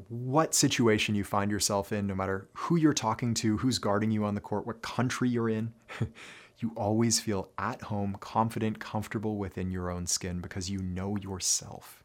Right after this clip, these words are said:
you know your code, and you know that you follow that code and upheld it in every situation. That is, that is inner confidence, okay? So that is my wish for you here. I hope you enjoyed this. I hope that, uh,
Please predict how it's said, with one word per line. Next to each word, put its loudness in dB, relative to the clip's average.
you -2
know 0
your 0
code, -6
and -4
you -2
know 0
that -4
you -2
follow 2
that 0
code -4
and -6
upheld -2
it -8
in -8
every -4
situation. -6
That 6
is, 4
that 4
is -2
inner -2
confidence, -8
okay? -6
So -2
that 2
is 2
my 2
wish 0
for -4
you 0
here. -4
I -6
hope -2
you 2
enjoyed 0
this. -2
I 2
hope -2
that, 0
uh, -4